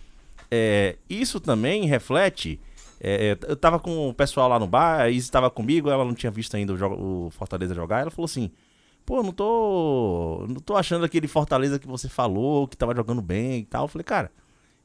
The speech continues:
final única é isso aí." Porque o cara sabe que se ele subir, se ele se expor demais, se ele se abrir demais, ele tomar um, ele tomar um gol, pode ser o gol que vá determinar o resultado do jogo até o fi-, até o final do, do tempo regulamentar,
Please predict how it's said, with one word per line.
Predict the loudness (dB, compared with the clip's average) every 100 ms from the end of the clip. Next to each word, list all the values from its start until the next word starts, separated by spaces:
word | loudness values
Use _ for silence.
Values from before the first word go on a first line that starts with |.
| _ -8
final | -2 2 4
única | 2 0 -4
é |
isso | -8 -8
aí." | -8 -10 _ _ _ _ _ -20
Porque | 2 4
o |
cara | 6 6 6
sabe | 6 4 4
que | -4
se | 0
ele | 0
subir, | 0 -2 2 2 2 0 -10 _ _ _ -6
se | -4
ele | -2
se | -2
expor | -2 2 2 2
demais, | 0 -2 -2 -4
se | -6
ele | -6
se | -4
abrir | -2 -4
demais, | 0 0 -2 -4 -10 -18 _ -10
ele | -8
tomar | -2 2 2 2
um, | 2 0 0 -2 -4 -6 -12 -20 -20 -20 -10
ele | -8
tomar | -4 -2
um | 0
gol, | 4 6 6 2 _ _ _ _ -2
pode | 0 4
ser | 4
o | 4
gol | 6 6 6 2
que | -6 -8 -6 -6 -4 -2 -2
vá | 0
determinar | 0 -2 -2 0 2 4 4 4
o | 2
resultado | 0 -2 -2 -2
do | -2
jogo | 0 0 0
até | -2 -4
o |
fi-, | -4
até | -2 0 2
o | 0
final | 2 0
do, | 0 0 -2
do | -2
tempo | -4 0
regulamentar, | 0 0 0 2 2 2